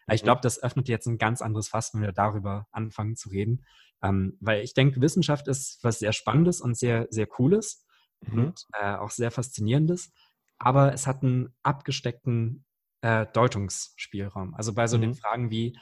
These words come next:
Speaker 1: ähm, „Woher kommen wir, woher stammen wir?“, kann Wissenschaft eine gute Geschichte erzählen, aber ich weiß nicht, ob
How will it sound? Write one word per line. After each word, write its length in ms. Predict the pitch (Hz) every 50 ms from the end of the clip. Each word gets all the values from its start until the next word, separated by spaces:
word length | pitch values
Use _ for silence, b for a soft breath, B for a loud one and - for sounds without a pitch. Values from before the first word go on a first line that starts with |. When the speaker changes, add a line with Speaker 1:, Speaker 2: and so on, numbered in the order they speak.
| B B B B B
Speaker 1:
ähm, 360 | - 110 104 101 101 101 - -
„Woher 260 | - 120 110 113 113
kommen 340 | 113 - - 123 135 151 143
wir, 320 | 139 143 143 139 135 127 117
woher 180 | 113 110 107
stammen 260 | - - 110 120 135 139
wir?“, 120 | 143 139
kann 320 | 135 - 123 113 110 110 - -
Wissenschaft 460 | 113 127 127 - 139 - 127 123 -
eine 80 | - 120
gute 260 | - 143 151 - 147
Geschichte 420 | - 110 - - 139 139 - - 185
erzählen, 440 | 151 135 - - 147 156 160 160
aber 280 | - 123 110 110 113 117 b b b b b b b
ich 140 | 117 107 -
weiß 220 | 120 127 147 -
nicht, 180 | 170 147 - -
ob 160 | 139 139